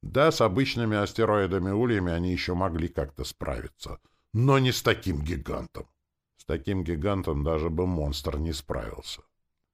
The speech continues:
Читая дальше информацию, которую ему предоставила канцлер, генерал медленно вытер резко вспотевший у него лоб. Зря он вспомнил этот корабль. И казалось, что корабли корпорации наёмников ушли именно в эту империю.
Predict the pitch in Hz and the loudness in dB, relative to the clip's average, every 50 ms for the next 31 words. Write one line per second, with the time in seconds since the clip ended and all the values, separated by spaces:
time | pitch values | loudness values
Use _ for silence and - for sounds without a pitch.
0 | _ _ - - 120 - - 160 151 127 98 95 110 101 - - 101 92 80 - | _ _ -8 -8 -8 -2 2 4 4 4 4 4 2 2 2 0 -2 -2 -2 -2
1 | 95 92 92 92 85 76 71 - 69 67 69 - 69 - - 76 67 73 78 80 | -2 0 0 0 -2 -2 -2 -4 -4 -4 -2 -4 -6 -4 -4 -4 -2 -2 -2 -2
2 | 80 80 76 71 - 69 69 62 69 65 - - 76 69 67 64 62 62 64 - | -2 -4 -4 -6 -6 -6 -6 -4 -6 -6 -6 -6 -6 -4 -4 -4 -4 -6 -8 -8
3 | _ - 57 55 - - - - 127 - _ _ _ _ _ _ _ _ - 87 | _ -10 -10 -8 -10 -8 -8 -8 -8 -8 _ _ _ _ _ _ _ _ -6 -4
4 | 90 104 117 120 117 110 117 113 110 104 98 98 104 120 139 147 143 170 175 156 | -2 0 2 2 4 6 6 6 6 6 4 2 4 4 2 2 2 2 2 4
5 | 143 117 95 110 107 110 - 104 - 98 98 113 110 - - - - - - - | 4 4 4 4 4 4 4 2 4 4 2 2 0 -2 -6 -6 -6 -6 -4 -4
6 | 87 - - 87 73 - - - 82 76 71 71 73 73 65 65 65 64 - - | -4 -2 -2 -4 -4 -4 -4 -4 -4 -2 -2 -2 -2 -2 -2 -2 -2 -4 -6 -8
7 | - _ - - - - _ _ _ _ _ - 104 90 92 117 139 139 139 131 | -10 _ -20 -20 -20 -20 _ _ _ _ _ -8 -6 -2 2 4 6 6 8 8
8 | 123 120 120 113 - - - - 131 120 113 113 113 107 107 110 104 95 - 104 | 8 6 6 4 0 -2 0 0 2 2 2 2 2 2 4 2 2 2 -2 -6
9 | - _ - 110 104 107 101 98 90 90 98 92 82 - _ _ _ _ _ _ | -4 _ 2 4 4 4 4 2 2 0 -2 -2 -4 -6 _ _ _ _ _ _
10 | _ _ _ - - - 82 82 80 104 98 90 90 78 - - - - - - | _ _ _ -16 -8 -6 -4 -2 0 0 0 0 0 -2 -4 -8 -10 -8 -4 -2
11 | 92 92 92 87 82 90 90 - 92 80 - - 92 90 95 80 - - 95 90 | 0 0 0 0 -2 -4 -4 -4 -8 -8 -4 -2 -2 0 0 -2 -2 -2 -2 -2
12 | 85 90 90 95 113 147 165 170 170 151 - - - - 90 - - - 101 - | 0 -2 -2 -2 -2 -2 -2 -2 -4 -4 -6 -8 -6 -4 -4 -4 -2 -4 -4 -4
13 | - _ - 120 127 143 156 156 156 151 123 80 73 85 76 73 - 87 85 85 | -4 _ -2 0 0 0 0 0 0 0 -2 0 0 -2 -2 -2 -2 -2 -2 -2
14 | 85 82 71 - - 60 - - - - - | -2 -4 -6 -6 -8 -10 -8 -10 -14 -18 -20